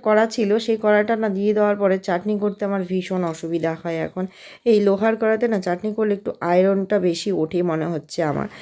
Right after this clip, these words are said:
তো যা হোক, উম, চাটনিটা হতে থাক এখানে। আমি খানিকটা কাপড় দিয়ে দিয়েছিলাম মেশিনে, সেটা আজকেই ধোয়া হয়ে গেছে,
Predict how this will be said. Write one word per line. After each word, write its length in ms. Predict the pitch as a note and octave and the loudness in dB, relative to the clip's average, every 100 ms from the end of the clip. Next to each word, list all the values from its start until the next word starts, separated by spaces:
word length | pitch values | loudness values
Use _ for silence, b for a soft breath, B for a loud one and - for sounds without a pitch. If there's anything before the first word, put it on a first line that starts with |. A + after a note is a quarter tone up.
| B B B | B B B
তো 80 | A3+ | 2
যা 180 | G3+ G3 | 4 4
হোক, 180 | G#3+ C4+ | 4 2
উম, 220 | A3 G#3 G3+ F#3+ | 0 0 0 2
চাটনিটা 400 | G3+ F#3+ G3 G3+ | 0 0 0 0
হতে 240 | G3 F#3+ G#3 | 2 0 2
থাক 180 | A3+ G#3 | 2 2
এখানে। 300 | G#3 A#3+ C4 | 0 0 0
আমি 220 | A#3+ F#3 F#3+ | 0 0 0
খানিকটা 400 | - F#3 F#3 G3+ | 0 -2 -2 -4
কাপড় 380 | F#3 D#3+ F3+ F3+ | -2 0 2 0
দিয়ে 220 | E3+ F3 | 0 0
দিয়েছিলাম 540 | E3+ F3+ F3+ F#3 F3+ E3+ F3 E3+ | 2 2 2 2 2 2 0 -2
মেশিনে, 440 | E3+ F3 A#3+ A#3+ A3 A3 B B B | -2 -2 -2 -2 -2 -4 B B B
সেটা 260 | B3 A3 G3 | 0 4 4
আজকেই 380 | F3 F3+ - G3+ | 2 -2 -2 0
ধোয়া 260 | F#3+ F#3+ F#3 | 2 4 4
হয়ে 240 | F#3+ A3 G#3+ | 4 4 4
গেছে, 300 | A3 G#3+ | 2 0